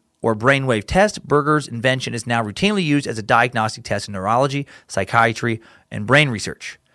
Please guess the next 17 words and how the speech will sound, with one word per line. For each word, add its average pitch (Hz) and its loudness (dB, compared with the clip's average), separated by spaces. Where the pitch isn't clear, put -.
Nineteen 107 -4
thirty-six, 123 2
Walter 120 2
Freeman 143 2
and 131 -2
James 135 0
Watts 165 4
performed 127 -2
the 107 -4
first, - -2
uh, 123 4
perform 175 2
the 131 -8
first 131 0
lobotomy 165 4
in 110 -4
America. 101 -6